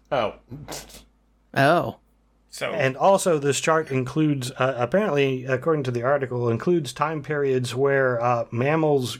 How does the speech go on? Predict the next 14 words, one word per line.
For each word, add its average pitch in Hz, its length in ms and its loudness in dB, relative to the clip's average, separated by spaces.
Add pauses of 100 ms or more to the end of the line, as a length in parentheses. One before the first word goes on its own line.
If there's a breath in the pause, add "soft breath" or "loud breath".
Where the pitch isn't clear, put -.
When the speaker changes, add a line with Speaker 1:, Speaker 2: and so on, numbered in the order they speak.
Speaker 4:
couldn't 147 380 -2
really 131 280 0
survive 131 500 0
on 143 180 2
land, 185 440 -2
so 120 720 -2 (360)
Speaker 2:
Yeah, 262 160 4
I 180 60 0
mean, 196 400 -4
like, 196 200 0
the 180 200 -6
Silurian, 190 760 2
the 156 80 0
Denovian, 160 880 2